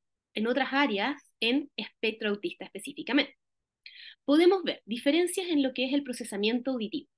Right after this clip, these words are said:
Es decir, cómo yo proceso la información auditiva desde que llega a mí y cómo la proceso a nivel central en mi cerebro,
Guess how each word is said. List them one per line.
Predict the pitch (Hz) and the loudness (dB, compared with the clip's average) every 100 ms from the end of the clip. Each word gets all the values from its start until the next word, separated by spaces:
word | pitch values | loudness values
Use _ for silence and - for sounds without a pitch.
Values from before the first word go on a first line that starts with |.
| _ _ _ - - - _ _ - | _ _ _ -20 -20 -20 _ _ -10
Es | 202 | -6
decir, | - - | -8 -4
cómo | 269 277 | 4 6
yo | 311 269 294 339 - _ | 6 4 2 0 -8 _
proceso | - 220 214 - 415 - 381 | -2 -2 -2 -4 -6 -4 0
la | 349 | 0
información | 320 285 247 240 254 | 0 0 -2 -2 -2
auditiva | 240 233 220 156 220 | -2 -4 -6 -4 -2
desde | 262 190 | -2 -4
que | - 143 | -6 -4
llega | 156 214 190 190 - | 0 0 0 -6 -8
a | 185 | -8
mí | 175 151 277 - - | -6 -4 -6 -8 -10
y | 220 | -4
cómo | 254 262 | 0 0
la | 247 220 | 0 -4
proceso | 175 - 339 359 277 | -6 -2 -2 -2 -4
a | |
nivel | 226 208 | -2 -2
central | 196 160 165 - 190 180 285 - _ _ _ _ | -4 -8 -8 -2 0 2 0 -4 _ _ _ _
en | 202 | -10
mi | 196 | -8
cerebro, | 175 165 147 143 254 | -8 -6 -6 -4 -6